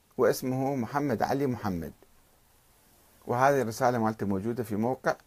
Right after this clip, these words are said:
السيد علي الميلاني، وأنا نقلتها من هناك،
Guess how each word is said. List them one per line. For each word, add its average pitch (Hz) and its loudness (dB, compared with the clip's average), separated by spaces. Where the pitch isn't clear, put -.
السيد 107 -4
علي 139 -2
الميلاني، 98 -2
وأنا 123 0
نقلتها 117 0
من 104 0
هناك، 85 -6